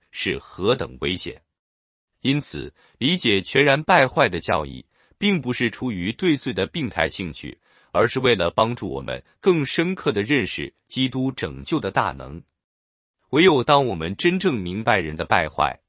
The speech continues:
我们在敬拜神时，才能更真实地体会神为我们所成就的救赎是何等浩大。他不仅拯救我们的行为，也拯救我们的意志，使我们完全出于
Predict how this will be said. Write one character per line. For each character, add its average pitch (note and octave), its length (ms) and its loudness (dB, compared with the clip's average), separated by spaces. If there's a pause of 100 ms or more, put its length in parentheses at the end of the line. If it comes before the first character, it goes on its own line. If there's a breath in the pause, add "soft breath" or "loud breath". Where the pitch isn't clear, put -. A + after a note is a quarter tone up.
(180)
我 F2 100 -4
们 G2 120 -2
在 G2+ 220 4
敬 D#3 240 -2
拜 G2 180 2
神 F2 300 -4
时， B1+ 340 -8 (200)
才 - 180 2
能 G2 220 -4
更 C#3 260 -2
真 F3 240 2
实 - 140 -6
地 F#3+ 120 0
体 - 240 -14
会 - 240 0 (440 soft breath)
神 C#3 260 4
为 G3 140 8
我 F2+ 160 2
们 F2+ 160 -2
所 C#2+ 220 -6
成 G#2 280 -8
就 C3 140 -4
的 E2 140 -2
救 C3 260 0
赎 - 240 -8
是 - 260 -4 (180)
何 G#2+ 320 0
等 F#2 200 -6
浩 - 240 -4
大。 - 240 -6 (800)
他 D3 240 8
不 F#3+ 180 0
仅 C3+ 260 0
拯 F#2 220 -2
救 C3+ 160 0
我 F#2 160 -2
们 D#2 140 -6
的 E2+ 100 0
行 G2+ 240 -6
为， D2 260 -4 (280 soft breath)
也 C3+ 180 4
拯 E2+ 280 -2
救 D3 160 0
我 E2+ 200 -2
们 C#2+ 140 -10
的 F#2+ 100 -2
意 C#3 280 -4
志， C2+ 240 -10 (340 soft breath)
使 - 180 0
我 A2+ 160 2
们 D#2 260 -2
完 B2+ 240 2
全 A2+ 240 0
出 B2 180 -8
于 G2 140 -4